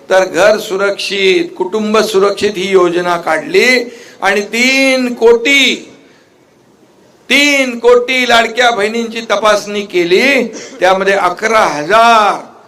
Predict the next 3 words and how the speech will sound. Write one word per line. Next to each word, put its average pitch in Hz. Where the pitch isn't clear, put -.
आपल्या 180
भगिनी 220
त्याच्यामध्ये 185